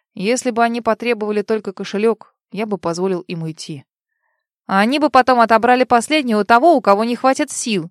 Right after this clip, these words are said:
или хватит совести, кого отчаяние толкнёт не на большую дорогу, а в петлю». «Тоже права». Алан глянул в сторону, где лежали трупы, и махнул рукой. «Чума с ними. От пары медиков не разбогатеем.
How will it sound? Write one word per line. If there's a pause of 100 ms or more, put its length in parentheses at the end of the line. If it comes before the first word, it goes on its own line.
или
хватит
совести, (160)
кого
отчаяние
толкнёт
не
на
большую
дорогу,
а
в
петлю». (640)
«Тоже
права». (380)
Алан
глянул
в
сторону,
где
лежали
трупы,
и
махнул
рукой. (340)
«Чума
с
ними. (160)
От
пары
медиков
не
разбогатеем.